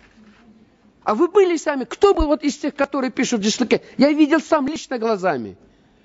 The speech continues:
Откуда вы знаете, с-, соответствует стандартам содержания или нет? Кто это видел? Поэтому давайте вот здесь. И еще. По Андижану. Да, Андижан.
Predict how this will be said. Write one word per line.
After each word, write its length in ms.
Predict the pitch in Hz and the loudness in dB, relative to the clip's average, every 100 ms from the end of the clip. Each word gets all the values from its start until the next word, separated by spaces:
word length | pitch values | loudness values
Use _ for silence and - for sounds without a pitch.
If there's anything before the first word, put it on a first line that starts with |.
| - | -10
Откуда 440 | - 254 - 349 | -4 -2 0 0
вы 100 | 302 | 0
знаете, 300 | 294 302 - | 0 -2 -4
с-, 200 | 226 240 | -8 -8
соответствует 540 | 170 269 - 339 - 254 | -2 -2 0 -2 -2 -10
стандартам 680 | - 277 262 262 262 240 208 | -4 -2 0 -2 -2 -8 -8
содержания 500 | 262 247 226 214 214 | -6 -4 -2 -2 -4
или 120 | 233 | 0
нет? 140 | 208 - | -2 -2
Кто 240 | - - 381 | -6 0 0
это 180 | - 294 | 0 -2
видел? 440 | 262 196 147 98 - _ _ _ - _ _ _ - | -2 0 -2 -4 -12 _ _ _ -20 _ _ _ -4
Поэтому 320 | - 214 269 | -2 -2 -2
давайте 320 | 196 262 339 | 0 0 -2
вот 120 | 285 240 | -4 -4
здесь. 240 | 185 160 | -4 -2
И 100 | 277 | 4
еще. 500 | 311 285 - 190 120 - - _ | 4 4 2 2 0 -6 -20 _
По 100 | - | 0
Андижану. 720 | 330 320 311 233 175 131 101 - _ _ - | 2 2 0 0 -2 -2 -6 -12 _ _ -6
Да, 380 | 123 254 330 302 | 2 2 2 -6
Андижан. 520 | 262 240 220 202 185 | -8 -6 -8 -8 -10